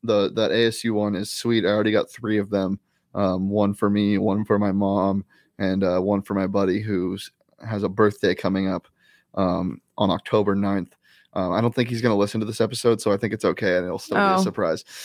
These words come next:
Speaker 1: Um, but if
Speaker 2: Okay.
Speaker 1: he does, hi, Ben. Um, so, yeah, uh, go over to go P H N X dot com, get yourself a membership, become part of the family, and <laughs> hit us up on that Discord. Let's talk Sun Devil hockey. Um, split the series against UMass Lowell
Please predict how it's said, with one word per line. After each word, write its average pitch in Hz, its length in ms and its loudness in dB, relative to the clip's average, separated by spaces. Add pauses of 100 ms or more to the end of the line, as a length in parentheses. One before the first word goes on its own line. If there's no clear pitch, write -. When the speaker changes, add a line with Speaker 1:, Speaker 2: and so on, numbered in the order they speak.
(220)
Speaker 1:
Um, 107 320 0
but 208 160 2
if 180 60 4
Speaker 2:
Okay. 170 100 2
Speaker 1:
he 135 80 2
does, 117 220 2
hi, 110 160 2
Ben. 101 320 -2 (360)
Um, 107 540 2 (360)
so, 120 260 2
yeah, 120 340 2 (120)
uh, 110 180 2
go 120 160 2
over 117 100 2
to 117 80 0
go 117 120 2
P 117 100 -2
H 110 160 -2
N 110 60 0
X 104 80 -6
dot 107 120 0
com, 107 220 -2
get 104 140 -6
yourself 107 200 -2
a 104 40 -6
membership, 104 420 -2
become 104 320 -6
part 107 180 2
of 98 100 4
the - 60 -20
family, 107 460 0 (340)
and 101 260 -2
<laughs> - 180 -10
hit 117 100 2
us 117 120 0
up 110 140 0
on 110 160 0
that 110 280 -4
Discord. 113 520 0
Let's 127 320 0
talk 117 480 -2 (540)
Sun 147 260 0
Devil 120 220 2
hockey. 107 520 -6 (440)
Um, 104 540 0
split - 340 0
the 147 100 2
series 131 720 2
against 113 360 -4
UMass 117 340 0
Lowell 113 420 4